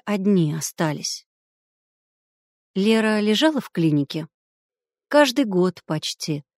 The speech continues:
Иногда месяц, иногда два. Когда ремиссия наступала, её выписывали. Кого сейчас в психушке-то дольше держат?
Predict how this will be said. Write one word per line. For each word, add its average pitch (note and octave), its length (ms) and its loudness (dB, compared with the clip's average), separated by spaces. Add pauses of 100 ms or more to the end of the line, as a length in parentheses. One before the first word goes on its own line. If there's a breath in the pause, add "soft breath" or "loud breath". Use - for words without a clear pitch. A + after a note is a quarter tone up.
(320)
Иногда F#3 380 4
месяц, F#3+ 600 0 (380)
иногда D#3 440 2
два. D3+ 420 -2 (540)
Когда G3+ 280 2
ремиссия A3+ 520 0
наступала, D#3+ 800 -2
её F#3+ 280 -2
выписывали. F3 800 -4 (720)
Кого B3+ 280 0
сейчас F3+ 400 -4
в - 40 -20
психушке-то - 640 -6
дольше E3+ 420 0
держат? D#3+ 480 -2